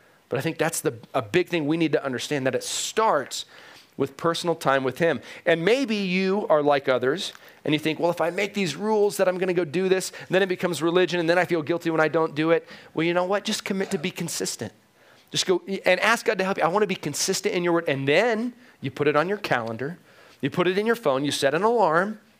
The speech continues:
and boop, boop, boop, you wake up at seven or six or whatever it is. And even if it's just ten minutes, that's a start. Even if it's just listening to the Bible while you drive to work, that's a start, just exposing yourself to him.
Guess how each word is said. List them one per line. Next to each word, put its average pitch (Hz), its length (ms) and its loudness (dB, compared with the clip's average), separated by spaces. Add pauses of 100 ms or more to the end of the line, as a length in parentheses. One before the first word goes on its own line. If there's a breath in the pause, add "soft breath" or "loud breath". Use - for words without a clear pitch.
(260 soft breath)
and 180 120 -2
boop, 381 120 0
boop, 381 120 2
boop, 392 200 2
you 156 100 -2
wake 139 180 2
up 143 140 2
at 139 100 -2
seven 143 320 2
or 139 60 0
six 147 240 -4
or 156 60 -8
whatever 180 340 2
it 202 80 0
is. 226 200 0 (240 loud breath)
And 156 120 0
even 196 160 0
if 208 80 -6
it's 202 140 -8
just - 240 -6
ten 185 200 -4
minutes, - 440 -8 (720 soft breath)
that's - 160 -4
a 170 40 -6
start. - 560 -4 (300 loud breath)
Even 202 180 2
if 220 80 2
it's 196 160 -2
just 208 180 -2
listening 196 360 0
to 180 60 -6
the 160 100 2
Bible 160 500 0 (160 loud breath)
while 156 240 4
you 185 180 0
drive 160 440 2
to 156 160 0
work, - 320 -4 (440 soft breath)
that's 180 240 0
a 190 60 0
start, 190 640 0 (240 loud breath)
just - 240 -2
exposing 180 640 -2
yourself 165 380 0
to 143 80 -4
him. 117 300 -4